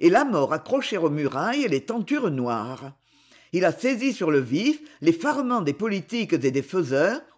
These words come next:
aux yeux de qui l'événement prenait les proportions d'une catastrophe.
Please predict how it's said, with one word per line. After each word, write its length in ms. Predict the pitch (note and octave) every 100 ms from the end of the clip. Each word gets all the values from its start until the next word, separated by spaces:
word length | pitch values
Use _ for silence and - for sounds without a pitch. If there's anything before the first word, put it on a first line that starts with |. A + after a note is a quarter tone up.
| _
aux 120 | C#4+
yeux 200 | G3 G3+
de 120 | D3+
qui 500 | D3+ - G#3 D4+ - -
l'événement 600 | D#3+ C3+ C4 C#4+ G#3+ -
prenait 400 | - F#3+ E3+ A3+
les 120 | C4
proportions 640 | - G3+ F3 - - G3
d'une 220 | D4+ G3 C#3
catastrophe. 840 | B3+ A3+ C#3 - A#2 G#2 - -